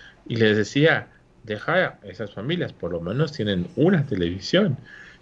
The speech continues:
Y entonces tendrán que escalonar horarios y sentar a uno, luego al otro y luego al otro. Los que tienen una computadora, que tiene la compu-, la computadora del papá que está trabajando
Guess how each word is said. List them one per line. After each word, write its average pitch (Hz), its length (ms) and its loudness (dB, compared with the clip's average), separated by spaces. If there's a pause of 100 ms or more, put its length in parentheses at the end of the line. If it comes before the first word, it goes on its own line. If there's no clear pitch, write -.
Y 95 60 -2
entonces 98 260 0
tendrán 104 360 2
que - 100 -2
escalonar 117 560 0
horarios 139 640 0
y 117 80 -16
sentar 107 360 -6
a 127 100 0
uno, 190 320 -4
luego 139 300 -2
al 101 100 0
otro 175 400 2
y - 40 -2
luego 139 300 0
al 117 120 4
otro. 160 380 0 (880)
Los 120 160 -4
que 143 100 -2
tienen 151 400 2
una 185 300 2
computadora, 127 840 -4 (840)
que - 60 -10
tiene 151 180 2
la 190 100 2
compu-, 120 300 -6 (180)
la 104 140 -8
computadora 127 380 2
del 160 80 -4
papá 127 480 -4
que - 80 -6
está 135 180 -2
trabajando 113 720 -2